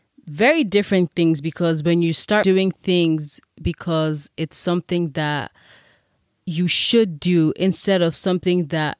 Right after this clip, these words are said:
you want to do, most of the time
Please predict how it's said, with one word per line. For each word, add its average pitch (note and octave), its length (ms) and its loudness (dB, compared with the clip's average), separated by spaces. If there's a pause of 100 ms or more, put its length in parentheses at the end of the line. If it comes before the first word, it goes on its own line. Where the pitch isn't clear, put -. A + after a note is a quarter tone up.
(240)
you F3 280 -2
want F3+ 400 0
to - 180 -4
do, D3 420 -4 (760)
most A#3 380 0
of F#3+ 120 -2
the F#3 120 -2
time D#3+ 560 0